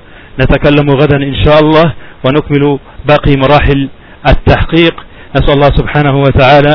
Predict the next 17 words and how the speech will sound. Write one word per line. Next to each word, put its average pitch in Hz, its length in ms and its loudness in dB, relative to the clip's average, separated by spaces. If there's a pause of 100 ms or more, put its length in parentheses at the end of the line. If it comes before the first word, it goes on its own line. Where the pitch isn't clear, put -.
أن 139 60 -4
ييسر 135 420 -2
لنا، 139 420 -2 (500)
أن 135 80 0
ييسر 139 460 2
لنا 143 120 0
أمورنا 151 580 0 (160)
و-، 139 360 0 (720)
وإياكم 143 680 0
جميعا، 156 520 -2 (180)
إن 143 60 -10
كان 147 280 -2
من 139 200 -4
إصابة 147 600 0 (320)
فمن 143 180 -2
الله 139 340 0
وحده، 143 480 0